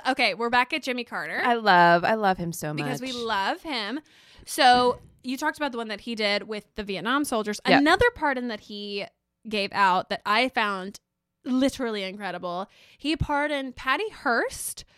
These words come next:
Speaker 1: for her involvement in assisting a bank robbery.
Speaker 2: That's so weird.
Speaker 1: I know. I
Speaker 2: Is
Speaker 1: know.
Speaker 2: this Patty Hearst of, like, Hearst?
Speaker 1: Hearst. Yeah. Yeah. Oh, wait.
Speaker 2: She should
Speaker 1: I'm
Speaker 2: never.
Speaker 1: sorry. I had that wrong. Jimmy Carter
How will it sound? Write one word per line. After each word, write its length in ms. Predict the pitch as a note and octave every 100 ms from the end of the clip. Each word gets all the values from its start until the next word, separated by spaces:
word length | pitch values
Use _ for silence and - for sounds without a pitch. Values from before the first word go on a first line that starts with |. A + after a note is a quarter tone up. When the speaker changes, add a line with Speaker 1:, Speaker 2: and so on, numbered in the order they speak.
| _ _
Speaker 1:
for 140 | - A#3+
her 200 | C4 B3
involvement 800 | A#3+ G3+ F#3+ G3 B3+ D#4+ G4 C#4+
in 100 | B3+
assisting 600 | A#3 - A#3 - D4+ C4
a 80 | F#3
bank 400 | - D#3+ G3+ -
robbery. 320 | F4 G#4+ A4+ B4+ C#5+ D5 - _ _ _ _ _ _ _ _ - _ _
Speaker 2:
That's 240 | - B4+
so 400 | - - F4 F4
weird. 440 | F4+ D4+ E4 F#4+ F#3
Speaker 1:
I 260 | A#3 A#3 A#3
know. 500 | B3+ A3+ F3+ F#3+ A#3+ _
I 120 | B3+
Speaker 2:
Is 80 | -
Speaker 1:
know. 60 | D4+
Speaker 2:
this 260 | G#4+ - -
Patty 260 | - G#4 G#4
Hearst 400 | - B3 C4+ -
of, 80 | B3
like, 400 | G#3+ F3 - -
Hearst? 280 | - - -
Speaker 1:
Hearst. 720 | C#4 G3+ D#4+ - - - -
Yeah. 220 | A3+ A#3 - _ _ _ _
Yeah. 680 | - D#3+ F#3 A3 A#3+ A3+ E3+ C3+ _ - - -
Oh, 80 | B3+
wait. 240 | C4+ A#3
Speaker 2:
She 60 | -
should 100 | A3+
Speaker 1:
I'm 140 | B3
Speaker 2:
never. 120 | C4+ -
Speaker 1:
sorry. 420 | G3 F3 E3+ E3+ -
I 180 | A3+ A#3+
had 220 | B3 A#3
that 140 | G3+ F3+
wrong. 240 | G#3 F3 - - - - _ _ _ -
Jimmy 240 | C4+ D4+
Carter 560 | D4 C4+ B3 A#3+ A3+ -